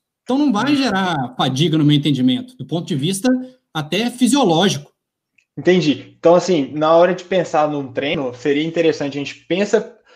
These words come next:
Speaker 2: ah, como que esse atleta, esse atleta vai fazer a prática dessa habilidade? Eu vou tentar organizar pra que ela seja maciça, mas eu não vou colocar, tipo, todas as tentativas de uma vez.
Speaker 1: Exatamente. É, por exemplo, até um pouco como a gente,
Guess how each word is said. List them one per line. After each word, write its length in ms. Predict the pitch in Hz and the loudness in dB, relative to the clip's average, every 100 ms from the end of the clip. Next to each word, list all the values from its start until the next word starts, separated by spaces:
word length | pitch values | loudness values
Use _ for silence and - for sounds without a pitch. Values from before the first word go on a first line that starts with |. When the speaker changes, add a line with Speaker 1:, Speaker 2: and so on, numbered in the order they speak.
| _ _ - | _ _ -2
Speaker 2:
ah, 200 | 170 165 | 0 0
como 300 | - 220 233 | 2 2 2
que 100 | 233 | 2
esse 120 | 220 | 2
atleta, 480 | 190 185 185 170 151 | 0 0 0 -2 -4
esse 200 | 156 165 | -4 -2
atleta 300 | 160 165 165 | 0 0 0
vai 120 | 165 | 0
fazer 240 | 165 151 160 | 0 2 2
a 80 | |
prática 360 | 160 156 165 165 | 4 2 2 0
dessa 220 | 156 160 | 0 0
habilidade? 680 | 156 165 160 131 117 117 - - _ - | 0 0 0 0 0 -6 -12 -20 _ -6
Eu 100 | 131 | -2
vou 100 | 147 | -2
tentar 260 | 156 147 | 0 2
organizar 500 | 160 165 170 156 156 | 4 6 4 2 2
pra 120 | 165 170 | 2 0
que 100 | 170 | 0
ela 120 | 170 | 0
seja 280 | 165 165 165 151 131 | 0 0 -2 -4 -8
maciça, 800 | 147 165 180 - 180 131 - 120 - _ - | -4 -2 -2 -6 -6 -6 -6 -8 -8 _ 0
mas 100 | 165 | 2
eu 60 | |
não 100 | 175 | 4
vou 140 | 180 196 | 4 4
colocar, 340 | 208 196 202 | 4 4 2
tipo, 220 | 196 - | 0 -4
todas 340 | 185 185 196 175 | 0 2 2 2
as 120 | 180 | 2
tentativas 600 | 190 185 180 - 175 175 | 2 2 0 0 2 4
de 80 | 180 | 4
uma 120 | 196 | 4
vez. 460 | 190 147 123 - - _ _ _ | 4 2 0 -12 -20 _ _ _
Speaker 1:
Exatamente. 840 | 147 143 131 135 208 214 135 - - _ _ _ | -2 0 0 -2 -4 -2 -4 -6 -16 _ _ _
É, 340 | 135 139 131 - | -4 -4 -6 -6
por 100 | 170 | -2
exemplo, 300 | 156 147 147 | 0 0 -2
até 180 | 151 170 | -4 -4
um 60 | 165 | -2
pouco 280 | 180 - | -4 -4
como 180 | - 170 | -4 -2
a 40 | 151 | 0
gente, 300 | 156 147 | -2 -4